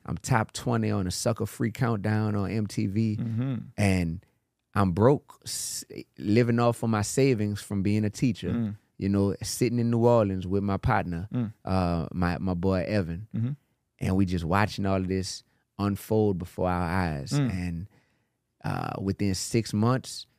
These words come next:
Speaker 1: I was signed to Grand Hustle Management,
Speaker 2: Mm.
Speaker 1: T I's record
Speaker 2: Mm-hmm,
Speaker 1: label.
Speaker 2: mm-hmm.
Speaker 1: I'm on my first tour nationwide
Speaker 2: Wow.
Speaker 1: with other Grand Hustle artists, Young Dro, Killer Mike, and
Speaker 2: Mm-hmm.
Speaker 1: Pac Div
Speaker 2: Mm-hmm.
Speaker 1: from out here in Cali.
Speaker 2: Mm-hmm.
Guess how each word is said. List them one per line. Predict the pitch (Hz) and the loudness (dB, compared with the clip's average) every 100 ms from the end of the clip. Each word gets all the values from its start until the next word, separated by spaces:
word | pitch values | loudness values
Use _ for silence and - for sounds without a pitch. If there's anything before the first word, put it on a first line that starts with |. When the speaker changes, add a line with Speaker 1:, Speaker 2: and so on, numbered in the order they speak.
| _ - | _ -4
Speaker 1:
I | - | 0
was | 90 90 - | 0 -4 -10
signed | - - 113 110 104 98 | -10 -2 0 2 0 -2
to | 101 | -4
Grand | 90 95 107 110 | 0 2 2 4
Hustle | 113 107 - 110 | 2 0 -2 0
Management, | 104 104 98 98 104 | 2 2 0 -4 -4
Speaker 2:
Mm. | - 139 104 | -2 -2 0
Speaker 1:
T | 117 104 | 0 2
I's | 101 98 98 | 2 0 2
record | 101 127 | 2 4
Speaker 2:
Mm-hmm, | 98 | 4
Speaker 1:
label. | 95 143 165 | 2 2 2
Speaker 2:
mm-hmm. | 277 _ _ _ - | -2 _ _ _ 0
Speaker 1:
I'm | 98 | 2
on | 95 | 2
my | 92 | 0
first | - 113 107 - | 0 2 2 0
tour | 127 120 123 120 | 2 4 2 2
nationwide | 101 107 - 107 104 110 113 113 - | 0 0 0 0 2 2 0 -2 -2
Speaker 2:
Wow. | 107 92 - - | -2 -4 -8 -2
Speaker 1:
with | 92 98 - _ _ _ _ _ - | 2 4 2 _ _ _ _ _ 0
other | 107 107 | 2 2
Grand | 95 104 107 107 | 2 2 2 2
Hustle | 117 - 87 | 2 0 0
artists, | 110 110 107 104 | 2 2 0 0
Young | 92 104 107 | 2 2 0
Dro, | 95 92 110 110 107 107 | -2 0 2 2 0 -2
Killer | - 127 117 | -4 0 2
Mike, | 107 107 107 113 - | 2 2 0 -2 -2
and | 117 | 0
Speaker 2:
Mm-hmm. | 135 | 2
Speaker 1:
Pac | - 113 110 | 2 2 -2
Div | 101 120 123 131 | 0 0 0 -4
Speaker 2:
Mm-hmm. | - 123 | -4 -2
Speaker 1:
from | 120 98 92 | 0 -2 0
out | 98 98 | 0 2
here | 110 | 0
in | 98 | -2
Cali. | - 110 113 131 | -2 -2 0 -2
Speaker 2:
Mm-hmm. | 147 143 | 0 0